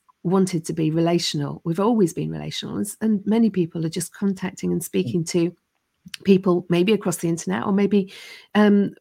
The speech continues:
Speaker 1: one-on-one in, in their own homes, um, and talking about their faith. And, uh,
Speaker 2: Mm.
Speaker 1: you know, what's, times do change. Y-, we're, we're in a different position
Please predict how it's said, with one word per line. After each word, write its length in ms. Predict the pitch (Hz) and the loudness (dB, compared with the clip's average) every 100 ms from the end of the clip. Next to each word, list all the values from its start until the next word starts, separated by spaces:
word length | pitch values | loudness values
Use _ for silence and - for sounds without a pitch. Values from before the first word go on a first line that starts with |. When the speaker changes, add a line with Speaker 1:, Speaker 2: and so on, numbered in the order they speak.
| - | -2
Speaker 1:
one-on-one 760 | 196 208 202 202 208 196 196 202 | 2 4 4 4 4 2 0 0
in, 160 | 202 | 2
in 240 | 202 - 196 | 0 0 -2
their 160 | 196 | 2
own 100 | 202 196 | 2 2
homes, 580 | 180 233 180 - - - - - _ - | 2 0 0 -4 -10 -16 -20 -20 _ -2
um, 320 | 165 156 160 | 0 2 0
and 160 | 160 160 | -2 -2
talking 340 | 180 165 165 | -2 -2 -2
about 260 | 160 156 151 | -2 -6 -4
their 140 | 160 | -6
faith. 420 | - 165 160 165 - | -6 -10 -10 -12 -6
And, 100 | 190 | -6
uh, 40 | - | -2
Speaker 2:
Mm. 140 | - 214 | -4 -2
Speaker 1:
you 60 | 220 | 0
know, 200 | 240 208 _ _ _ | 0 0 _ _ _
what's, 440 | 220 233 - - - _ _ - - _ - _ | -4 -4 -4 -8 -12 _ _ -20 -20 _ -20 _
times 340 | - 240 277 - | 0 6 6 6
do 140 | 269 | 4
change. 680 | 254 262 269 160 - 156 - - | 4 4 4 2 -2 -8 -8 -6
Y-, 160 | 202 - | -6 -2
we're, 240 | 202 220 208 - | 2 4 2 -2
we're 220 | 202 247 | 0 4
in 80 | 262 | 4
a 60 | 208 | 4
different 360 | 214 - 226 | 2 0 -4
position 480 | - 214 208 208 196 | -2 -2 0 0 0